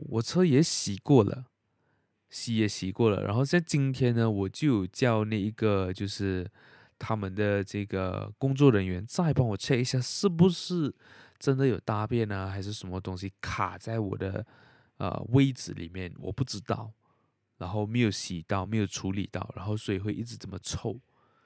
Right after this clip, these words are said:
然后 check 了过后也没有，那我就觉得奇怪，那这个味道到底是什么味道？我真的不明白，因为之前我以为是，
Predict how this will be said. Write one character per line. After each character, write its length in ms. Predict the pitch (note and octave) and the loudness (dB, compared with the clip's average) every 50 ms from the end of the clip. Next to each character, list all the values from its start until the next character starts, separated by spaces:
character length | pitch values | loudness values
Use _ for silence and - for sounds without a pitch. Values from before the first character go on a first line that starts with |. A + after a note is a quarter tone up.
| _ _ _ _ _ _ _ _ _ _ | _ _ _ _ _ _ _ _ _ _
然 120 | - - C3+ | -4 -2 0
后 80 | F3 | 0
check 300 | - - - - E3 - | -2 -2 -2 -2 -2 -2
了 140 | B2 C#3 C3 | -2 -4 -4
过 160 | C3 C#3 D#3 | 0 2 6
后 180 | E3 G3+ G#3 - - | 6 6 6 6 2
也 680 | - B2 B2+ A#2+ A#2+ B2 B2+ A#2+ A2+ G#2 G#2 G2+ G2 F#2 | -4 -6 -6 -2 0 2 4 4 6 6 4 4 4 2
没 260 | F2+ F#2 G2 A#2 E3 | 2 2 4 6 6
有， 200 | F3 D#3 - - - _ _ _ _ _ _ _ _ _ _ _ _ _ _ _ _ _ _ _ _ _ _ _ | 6 6 4 2 -4 _ _ _ _ _ _ _ _ _ _ _ _ _ _ _ _ _ _ _ _ _ _ _
那 100 | - D4 | 2 4
我 80 | C#4 B3 | 6 8
就 100 | B3+ C4+ | 8 6
觉 200 | - - - D#3+ | 6 6 6 6
得 80 | D3 | 6
奇 260 | C#3+ - - - D3 C#3 | 4 2 -2 -2 2 4
怪， 180 | C3 F#3+ G3+ | 6 6 6
那 200 | G#3 A#3 C#4+ E4+ | 6 4 0 -2
这 120 | F4 - E4 | 0 2 4
个 80 | E4 | 4
味 160 | D#4+ D#4+ C#4+ | 6 6 6
道 180 | B3 - B3+ B3 | 6 6 4 4
到 320 | A#3+ - G#3+ G#3 G#3 G#3+ | 4 4 4 6 4 4
底 160 | G#3+ - D#3 A2+ | 4 2 -2 -2
是 160 | A#2+ - D3 | 0 0 0
什 140 | D3 - C3 | 2 2 2
么 100 | A2+ G2+ | 2 4
味 180 | F#2+ G2+ G2+ F#2 | 6 6 6 4
道？ 300 | D#2+ - - - - - _ _ _ _ - - - _ _ _ _ _ _ - | 4 2 0 0 -2 -8 _ _ _ _ -20 -20 -20 _ _ _ _ _ _ 4
我 100 | D3 D3+ | 4 6
真 80 | E3+ | 8
的 60 | F#3+ | 6
不 180 | F#3+ F3+ G3 F#3+ | 6 6 2 2
明 180 | D3+ A#2+ A2 A#2 | 2 2 2 2
白， 180 | A#2 - - - | 0 -2 -2 0
因 160 | F#3 G#3+ A#3+ | 6 8 10
为 100 | B3+ A#3+ | 10 8
之 160 | A3+ - - | 8 4 -2
前 220 | A3 - - C3+ B2+ | -2 2 2 2 4
我 140 | C3 B2+ G#2 | 6 6 6
以 80 | G2+ G#2 | 6 6
为 200 | G2+ G2+ G#2 A2 | 4 6 4 4
是， 460 | B2 - - D#3+ D3+ C#3+ C3 B2 | 4 6 10 10 12 12 12 10